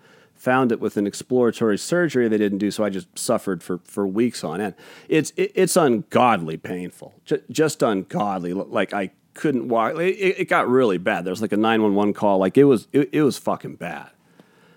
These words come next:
I had to get one of those Pick I V things, and for, like, like, twelve weeks, I had to go to, like, where they do the chemo or, like, get rid of infections like this.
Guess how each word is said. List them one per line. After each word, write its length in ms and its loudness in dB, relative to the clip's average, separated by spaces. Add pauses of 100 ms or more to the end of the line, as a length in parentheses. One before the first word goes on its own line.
(140)
I 80 2
had 80 4
to 60 2
get 120 2
one 140 6
of 100 2
those 220 0
Pick 520 -2
I 200 6
V 260 4
things, 560 2 (460)
and 200 4
for, 140 2
like, 320 2
like, 240 -2 (340)
twelve 600 2
weeks, 460 0
I 80 2
had 240 0
to 60 -2
go 240 2
to, 40 0
like, 200 -2
where 180 4
they 120 4
do 260 2
the 120 -8
chemo 640 0
or, 140 0
like, 180 -6
get 140 -2 (460)
rid 160 4
of 60 2
infections 720 -4
like 160 -6
this. 180 -8